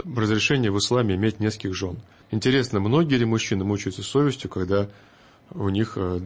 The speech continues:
две, три и больше жены? Э, считают ли они, что они изменяют какой-то из, из них с другими?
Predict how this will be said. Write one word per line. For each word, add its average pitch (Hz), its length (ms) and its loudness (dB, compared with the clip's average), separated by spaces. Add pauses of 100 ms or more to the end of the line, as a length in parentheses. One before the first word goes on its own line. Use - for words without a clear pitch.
две, 123 220 2
три 101 400 2
и 92 40 0
больше 98 340 0
жены? 90 440 -2
Э, 101 120 -2
считают 131 440 0
ли 117 60 4
они, 98 140 2
что 98 200 -2
они 98 220 0
изменяют 98 720 0
какой-то 95 400 0
из, 92 180 -4
из 95 180 -4
них 95 340 -4
с 95 100 -12
другими? 92 480 -2